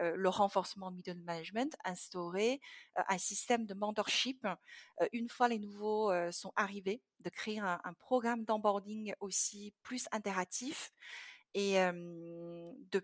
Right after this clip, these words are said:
bien, heu, être à l'écoute, d'être présent en fait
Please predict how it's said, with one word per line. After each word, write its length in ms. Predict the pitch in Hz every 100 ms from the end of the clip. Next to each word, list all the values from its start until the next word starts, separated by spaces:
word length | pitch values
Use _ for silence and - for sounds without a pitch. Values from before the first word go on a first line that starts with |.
| - -
bien, 340 | 240 240 240 190 175
heu, 40 | 175
être 260 | 220 - 220
à 60 |
l'écoute, 600 | 202 214 - 277 - - -
d'être 300 | 190 190 -
présent 600 | - - 269 233 262 277
en 100 | 208
fait 200 | -